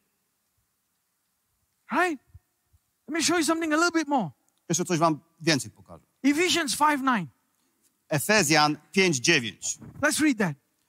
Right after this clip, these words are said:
Speaker 2: Przeczytamy Efezjan pięć dziewięć. „Bo owoc ducha jest we wszelkiej dobroci,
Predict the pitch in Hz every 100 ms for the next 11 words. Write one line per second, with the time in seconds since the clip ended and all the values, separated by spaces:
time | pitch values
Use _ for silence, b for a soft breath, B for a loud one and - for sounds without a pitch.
0 | _ _ - - - 120 175 160 139 -
1 | 170 147 156 139 - 143 123 110 113 85
2 | _ - _ _ _ _ _ _ _ _
3 | _ _ _ _ _ - 175 - 277 262
4 | 160 127 214 262 165 143 147 - _ 160
5 | 170 - 190 165 - - 220 226 214 190
6 | 175 175 160 - 143